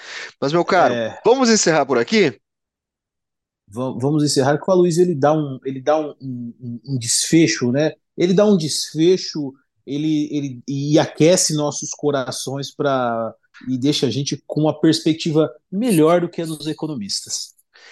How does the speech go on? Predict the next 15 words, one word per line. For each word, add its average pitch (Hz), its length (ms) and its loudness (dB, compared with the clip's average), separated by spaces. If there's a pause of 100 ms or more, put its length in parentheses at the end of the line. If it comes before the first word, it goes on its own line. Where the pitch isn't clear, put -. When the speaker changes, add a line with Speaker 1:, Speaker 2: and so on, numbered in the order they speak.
(340)
Speaker 1:
É, 202 220 2
ele 185 140 -2
tem 196 180 2
essa 196 260 0
coisa 156 360 -2
de, 135 300 -4
bom, 185 280 0 (880)
ele 113 100 -20
tem 156 140 -6
essa 156 180 -8
coisa 131 200 -12
de 123 80 -10
relações 110 400 -6
institucionais 87 840 -10 (260)
muito 87 300 -14